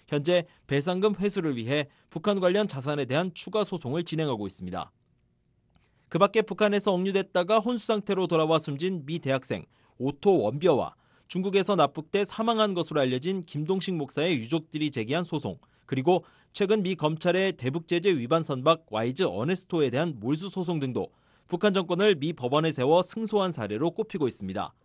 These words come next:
현재 북한에게 내려진 배상금 총액은 원비어 가족들에게 내려진 오억 달러를 비롯해 김동식 목사와 카도나 측의 승소액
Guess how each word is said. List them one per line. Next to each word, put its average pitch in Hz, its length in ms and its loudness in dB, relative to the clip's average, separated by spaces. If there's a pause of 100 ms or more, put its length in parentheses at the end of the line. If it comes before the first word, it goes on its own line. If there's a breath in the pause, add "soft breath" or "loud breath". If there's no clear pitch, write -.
(640 soft breath)
현재 220 380 2
북한에게 208 480 0
내려진 185 440 0
배상금 175 540 -2
총액은 156 460 -2 (240)
원비어 156 400 2
가족들에게 160 560 -2
내려진 135 400 -2
오억 156 400 0
달러를 160 380 0
비롯해 131 420 -4 (320)
김동식 180 480 0
목사와 135 520 2
카도나 202 420 -2
측의 170 320 -4
승소액 160 440 -4